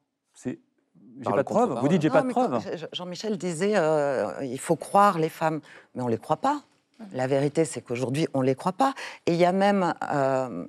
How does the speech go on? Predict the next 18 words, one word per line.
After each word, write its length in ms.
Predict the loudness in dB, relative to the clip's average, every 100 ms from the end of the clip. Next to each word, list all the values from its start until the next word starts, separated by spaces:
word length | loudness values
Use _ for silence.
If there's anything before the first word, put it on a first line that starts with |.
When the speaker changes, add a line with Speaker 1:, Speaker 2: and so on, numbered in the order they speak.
| -12
Speaker 3:
c'est-à-dire 260 | 0 0
qu'une 140 | 0 0
femme 280 | 2 2 0
qui 180 | -10 -14 _ _
parle, 360 | 2 4 6 2
qui 160 | 0 -4
dit, « 260 | 0 -2
J'ai 140 | 0 0
été 160 | 0
victime 420 | -4 -6 -4 -2
d'une 340 | -2 -4 -4 -6
violence 380 | -4 -2 -2 -4
sexuelle », 440 | -10 -4 -2 -2 -6 -18 -2
en 100 | -2
particu-, 540 | 0 -2 -4 -10 -6 -2
encore 340 | -2 0 -2 -2
plus, 420 | 0 2 2 -2
mais 160 | -2